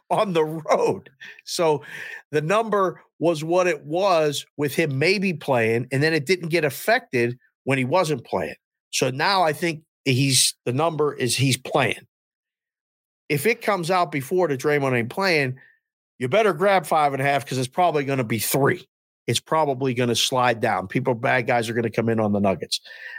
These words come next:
I think this is the side. We get a home dog. We get a value play on the Nuggets that we ain't gonna get. We'll keep track of this all season. I think this will be the highest number that we'll get on the Denver Nuggets at home in Denver all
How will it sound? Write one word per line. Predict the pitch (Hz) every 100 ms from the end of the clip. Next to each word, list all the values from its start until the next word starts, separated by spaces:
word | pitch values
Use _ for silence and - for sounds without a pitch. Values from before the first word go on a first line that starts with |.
| - _ -
I | 170
think | 165 156
this | 151 135
is | 120
the | 127
side. | - 131 123 120
We | 135
get | 139
a | 120
home | 107 147 143
dog. | 127 127 123
We | 113 117
get | 120
a | 104 90
value | 107 107 139 147 131 131
play | 123 - 131 127
on | 120
the | 110
Nuggets | 107 127 120 120 - - - -
that | 101
we | 107 160
ain't | 165
gonna | 151 147
get. | 131 143 135 - - _
We'll | 131 131
keep | - 170
track | - 175 165
of | 160
this | 143 131
all | 139
season. | 135 156 147 123
I | 120
think | 131 170
this | 160 156
will | 160
be | 147
the | 135
highest | 113 160 175 208 202 -
number | 170 160 151 147 147 _ _ _ _ _ _ _ _
that | 127 120
we'll | 123 123 -
get | 117 139 139 -
on | 123
the | 120
Denver | 117 139 143
Nuggets | 139 131 123 127 - -
at | 139 151
home | 131 131 123 -
in | 135 120
Denver | 127 117 120 117 -
all | 123 123 127 117